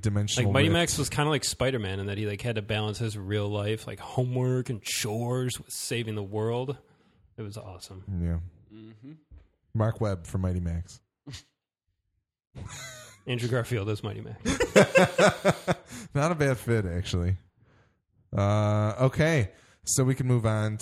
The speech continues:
Speaker 1: to, uh, the first in our series of films that are important to us, uh, with Teenage Mutant Ninja Turtles nineteen ninety.
Speaker 2: Gotta
Speaker 1: Directed
Speaker 2: come
Speaker 1: by
Speaker 2: up with a more concise name for that segment.
Speaker 1: I was gonna call
Speaker 2: <laughs>
Speaker 1: it, uh, Movies and Shakers.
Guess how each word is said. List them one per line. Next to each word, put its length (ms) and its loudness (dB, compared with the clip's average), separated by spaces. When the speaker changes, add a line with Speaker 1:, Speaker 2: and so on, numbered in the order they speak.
Speaker 1:
to, 540 2
uh, 240 0
the 120 -2
first 480 -2
in 140 0
our 280 2
series 480 0
of 280 -2
films 600 0
that 360 0
are 360 2
important 380 -2
to 140 2
us, 260 -4
uh, 280 2
with 160 2
Teenage 340 2
Mutant 260 2
Ninja 80 0
Turtles 340 2
nineteen 360 0
ninety. 340 0
Speaker 2:
Gotta 60 6
Speaker 1:
Directed 120 4
Speaker 2:
come 100 4
Speaker 1:
by 80 6
Speaker 2:
up 60 2
with 80 4
a 40 2
more 160 2
concise 480 -2
name 240 2
for 120 -2
that 280 0
segment. 560 0
Speaker 1:
I 60 6
was 120 4
gonna 200 6
call 360 4
Speaker 2:
<laughs> 20 4
Speaker 1:
it, 200 2
uh, 400 4
Movies 460 2
and 100 0
Shakers. 680 -2